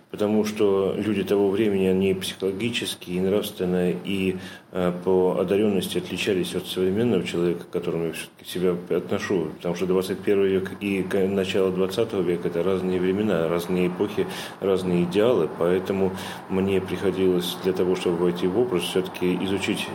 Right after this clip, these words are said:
быт, жизнь и устои того времени для того, чтобы понять этого человека. Ведь они все были поэты Серебряного века, м, настроены на определенную волну, и чтобы попасть на эту волну, нужно изучить определенное количество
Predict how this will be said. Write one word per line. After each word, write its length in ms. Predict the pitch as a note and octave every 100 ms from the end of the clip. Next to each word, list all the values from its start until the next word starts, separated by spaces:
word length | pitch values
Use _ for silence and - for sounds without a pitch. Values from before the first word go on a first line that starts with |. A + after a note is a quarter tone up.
| F2+
быт, 160 | F#2 F2+ - -
жизнь 540 | E2+ F#2 F2+ E2+ E2+ -
и 200 | F2 F2 - - - -
устои 440 | F2+ - G2+ F#2
того 300 | F2+ F2+ F#2
времени 440 | F2+ A2+ C3 F#2 E2
для 100 | E2
того, 260 | E2+ F2+ G2
чтобы 220 | - F2+
понять 340 | - F#2 F#2 F#2
этого 220 | E2+ D#2+
человека. 540 | - F2 F2 E2+ E2+ - - -
Ведь 80 | -
они 160 | F#2+ F#2
все 220 | F#2 G2
были 340 | E2+ E2 E2+ D#2+
поэты 560 | F#2+ F2+ F2+ E2+ E2 D#2+ -
Серебряного 520 | F2+ F2 F2 F2 F2+
века, 360 | F2+ C3 - F2+ - - - - -
м, 240 | F#2 F#2
настроены 560 | F#2+ F#2 - A#2+ B2+ G#2
на 80 | G2
определенную 560 | F#2 F2+ A2+ D3+ C3
волну, 400 | G2+ G#2 G#2 F2 E2 F2
и 60 |
чтобы 140 | F2 G2 -
попасть 360 | F#2 G2+ F#2
на 40 | F#2+
эту 180 | F2 F2+
волну, 280 | F2+ A2
нужно 680 | A#2+ F#2+ G2+ F#2 F2 E2+ D#2 - - -
изучить 460 | G2+ G2+ - B2 -
определенное 480 | - F2+ G2+ G2+ F#3
количество 400 | G3 F3 -